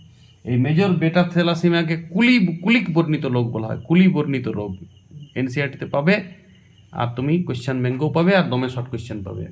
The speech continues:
বিটা থ্যালাসেমিয়াকে কি বলে? কুলি বর্ণিত রোগ। আর আলফা থ্যালাসেমিয়া মেজরকে কি বলে? হাইড্রোফিটালিস। বিটা থ্যালাসেমিয়া মেজরে দুটা বিটা পলিপেপটাইড বন্ডই নষ্ট হয়ে যায় অ্যালিলের, এগারো নম্বর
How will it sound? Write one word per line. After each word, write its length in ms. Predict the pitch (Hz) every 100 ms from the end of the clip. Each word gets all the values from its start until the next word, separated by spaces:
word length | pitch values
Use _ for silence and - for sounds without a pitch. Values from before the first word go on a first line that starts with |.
| 113
বিটা 200 | 135 156
থ্যালাসেমিয়াকে 580 | 160 156 160 160 151
কি 120 | 156 170
বলে? 160 | 175 180 170
কুলি 200 | 185 196
বর্ণিত 300 | 160 143 147
রোগ। 240 | 127 107 101 - - - -
আর 80 | 113
আলফা 260 | 131 151 165
থ্যালাসেমিয়া 480 | 165 165 165 165 160
মেজরকে 340 | 156 180 180
কি 120 | 175 180
বলে? 180 | 190 214 131
হাইড্রোফিটালিস। 840 | 135 143 165 - 135 117 107 - - - - 95
বিটা 220 | 170 226
থ্যালাসেমিয়া 480 | 220 214 196 208 202
মেজরে 260 | 196 196 196
দুটা 280 | 170 185 226 220 - - - _ - - _ - _ - _ - - - 123
বিটা 200 | 160 175
পলিপেপটাইড 560 | 170 170 165 156 165 131
বন্ডই 240 | 139 147
নষ্ট 220 | 139 117 -
হয়ে 100 | 101
যায় 160 | 98 107
অ্যালিলের, 400 | 110 98 95 - - - - - - 143
এগারো 180 | 135 123
নম্বর 220 | 120 110